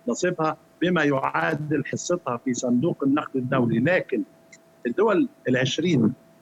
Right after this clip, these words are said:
بما لديها من، من، مما يقرب من، آه، يعني احتياطيات وفوائد مالية سوف ت-، يعني سوف تقوم بتخصيص جزء من هذه ال-، الحصص للدول النامية، مساعدة منها للدول النامية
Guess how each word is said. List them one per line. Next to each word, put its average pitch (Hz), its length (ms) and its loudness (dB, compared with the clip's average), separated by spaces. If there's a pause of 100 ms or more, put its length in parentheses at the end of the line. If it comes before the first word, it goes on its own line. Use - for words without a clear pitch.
بما 165 220 2
لديها 147 500 2
من، 131 300 2
من، 123 220 2
مما 160 360 2
يقرب 143 420 0
من، 135 200 4 (360)
آه، - 20 -2
يعني 131 420 2
احتياطيات 143 800 0
وفوائد 135 440 -2
مالية 139 420 2 (220)
سوف 135 300 -4
ت-، 135 200 -8 (360)
يعني 160 240 2
سوف 143 260 -2
تقوم 143 520 -2
بتخصيص 135 840 -2
جزء 180 300 0
من 131 200 2
هذه 143 480 0 (500)
ال-، 123 280 2
الحصص 165 680 -2 (280)
للدول 151 480 2
النامية، 139 580 0 (340)
مساعدة 147 640 0
منها 143 640 0 (180)
للدول 147 400 2
النامية 131 480 2